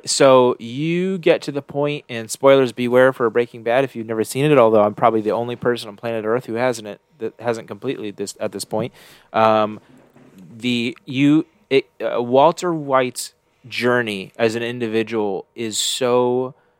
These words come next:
dramatic that you actually start to, you don't even feel bad for him that he has cancer. There's so many other things going on in his life. <laughs>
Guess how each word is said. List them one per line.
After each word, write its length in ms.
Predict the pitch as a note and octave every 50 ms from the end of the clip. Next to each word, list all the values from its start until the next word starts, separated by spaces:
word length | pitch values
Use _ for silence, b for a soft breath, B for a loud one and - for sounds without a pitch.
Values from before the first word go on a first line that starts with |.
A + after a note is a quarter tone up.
| _ _ _ _ _ _ _ _ _ -
dramatic 840 | G#2+ - - A#2+ A2+ A2 A2 A2+ A2+ A2+ A2+ A2+ G#2+ G#2 - _ - -
that 260 | A2+ A#2+ G#2+ G2+ - -
you 220 | A2+ A2+ A#2+ -
actually 640 | - A#2 A#2 A#2 B2 - - - C3 B2+ B2+ B2+ A#2+
start 580 | - - - - - A#2+ A#2 A2+ G#2+ - _ -
to, 500 | - B2 A2+ G#2+ G#2+ G#2 G2+ G2+ G2+ - _ _ _ _ _ _ _ _ _ _ _ _ -
you 100 | C#3 C#3
don't 160 | D3 D#3+ D#3 D3+
even 180 | C#3 C3+ B2
feel 240 | A#2 - C3+ B2+ A2+
bad 460 | G2+ _ - B2+ A#2+ B2 A#2+ A#2 A2
for 200 | - - A2+ G#2+
him 320 | G#2+ G#2+ G#2 G2+ G2+ G2 - _ _ _ _
that 180 | - G#2+ G2+ F#2+
he 140 | A#2 A2+ A2
has 240 | A2 G#2+ G2+ G2 -
cancer. 720 | - - B2 A#2 A2+ A2 G#2 - - G#2 F#2+ F#2 F2+ - _ _
There's 220 | - A#2+ A2+ A2
so 220 | - - - C3 A#2+
many 180 | A#2 A2+ A#2+
other 200 | - A2+ G#2+ A2
things 300 | G#2+ - A#2 A2 G#2 G2
going 340 | - - A2 G#2 G#2 G#2 G2+
on 160 | G2 G2 G2
in 100 | F#2+ F#2
his 180 | E2+ F#2+ E2 -
life. 220 | E2 D2+ - - -
<laughs> 60 | -